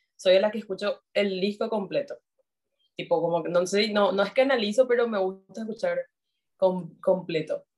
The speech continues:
Y, bueno, así fue como conecté con Lover, y lo de Evermore fue así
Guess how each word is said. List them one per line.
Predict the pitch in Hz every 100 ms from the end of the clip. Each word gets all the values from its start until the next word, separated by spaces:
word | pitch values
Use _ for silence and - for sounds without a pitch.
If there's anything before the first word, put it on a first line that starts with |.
| _ _ _ _
Y, | 190 196 196 185 165 156 _ _ _ _ _ _ _ _ _
bueno, | 180 170
así | 156 185
fue | 208
como | 214 220
conecté | 220 202 196
con | 220
Lover, | 196 185 226 262 -
y | 165 202
lo | 202 202
de | 180
Evermore | 214 226
fue | 214 214 208
así | 208 202 202